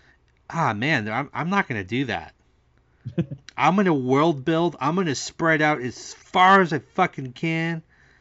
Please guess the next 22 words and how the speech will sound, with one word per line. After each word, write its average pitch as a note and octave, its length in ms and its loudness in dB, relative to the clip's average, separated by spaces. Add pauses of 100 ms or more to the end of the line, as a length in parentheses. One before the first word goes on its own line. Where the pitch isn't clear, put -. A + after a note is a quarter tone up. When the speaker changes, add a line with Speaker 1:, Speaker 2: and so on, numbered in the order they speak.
(600)
Speaker 1:
That G3 220 0
way, G3+ 460 2 (580)
look, F#3+ 340 2
even G#3 220 0
if G3+ 100 0
some F#3+ 220 -2
stuff G3 220 -2
doesn't E3 280 -2
work D#3 200 -4
out E3 160 0
exactly C#3 500 0
the C#3+ 140 -2
way C#3 160 -2
you C3+ 160 -2
wanted C3 460 -6
or, A#2 180 -4
like, A#2 200 -6
it's A2 160 -12
not C3+ 140 -4
a A#2 80 -4
super C3 540 -4
hit, A#2+ 320 -4